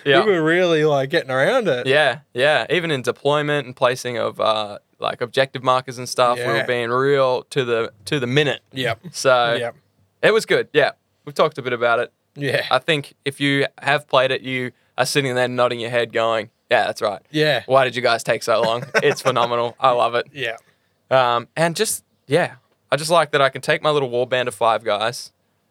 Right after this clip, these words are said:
Speaker 1: to someone else who might have the game,
Speaker 2: Yeah.
Speaker 1: and we can play Warcry.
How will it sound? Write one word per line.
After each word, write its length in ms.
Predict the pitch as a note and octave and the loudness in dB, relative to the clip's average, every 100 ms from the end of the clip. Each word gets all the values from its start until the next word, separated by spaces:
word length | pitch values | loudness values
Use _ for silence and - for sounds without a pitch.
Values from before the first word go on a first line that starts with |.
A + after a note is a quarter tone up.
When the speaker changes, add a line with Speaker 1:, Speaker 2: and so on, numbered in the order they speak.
| _ _ | _ _
Speaker 1:
to 420 | - C#3+ C#3 C#3 - | -2 0 0 -6 -6
someone 320 | - C3 A#2 | -2 0 0
else 240 | A#2 B2 - | -2 -2 -4
who 80 | |
might 200 | A#2+ A2+ | -4 -2
have 160 | - A2+ | -2 -6
the 60 | A#2 | -6
game, 320 | G#2+ G#2+ B2+ | -4 -4 -6
Speaker 2:
Yeah. 220 | D#3 C#3+ B2 | -4 -4 -2
Speaker 1:
and 60 | B2 | -6
we 80 | |
can 80 | B2+ | -4
play 160 | D3+ D3 | -6 -4
Warcry. 340 | B2 E3+ - | -4 -4 -4